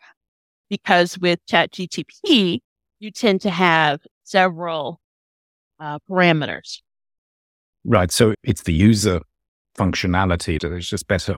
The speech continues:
Speaker 2: on the Quillbot side of things.
Speaker 1: Exactly.
Speaker 2: Fantastic. And then over time,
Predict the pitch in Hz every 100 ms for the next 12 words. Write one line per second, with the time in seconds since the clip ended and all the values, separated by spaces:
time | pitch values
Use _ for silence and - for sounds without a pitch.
0 | - 85 73 101 90 76 76 - 82 85
1 | - 76 73 73 - - _ 202 185 165
2 | 170 160 - 170 165 170 _ _ _ _
3 | _ - 101 101 110 123 - 87 - -
4 | _ _ _ 143 135 - _ _ _ _
5 | _ _ _ _ - 139 147 147 - 143
6 | 127 - - 151 147 170 214